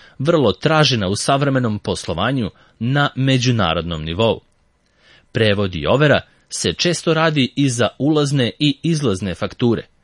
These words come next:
kupoprodajne ugovore ili one o saradnji, prometu roba i usluga ili o nekom drugom poslovnom pitanju, kao i za sve vrste odluka koje se tiču biznisa. Lične isprave takođe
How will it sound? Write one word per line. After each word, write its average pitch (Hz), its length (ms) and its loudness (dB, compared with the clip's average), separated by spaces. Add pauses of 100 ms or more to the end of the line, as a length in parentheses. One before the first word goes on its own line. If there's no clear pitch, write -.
(320)
kupoprodajne 113 840 2
ugovore 143 480 2 (340)
ili 151 280 2
one 139 260 0
o 110 60 0
saradnji, 104 600 0 (380)
prometu 127 500 0
roba 127 400 2 (160)
i 151 120 2
usluga 139 500 0 (380)
ili 175 260 4
o 139 80 4
nekom 143 500 -2
drugom 147 400 2
poslovnom 104 640 0
pitanju, 113 400 -2 (480)
kao 160 460 2
i 156 120 2
za 120 200 -2
sve 151 320 0
vrste 147 420 -2
odluka 104 520 -2 (300)
koje 165 220 0
se 151 240 -2 (180)
tiču 110 300 -4
biznisa. 92 560 -6 (1000)
Lične 113 380 0 (120)
isprave 117 500 -2
takođe 151 680 0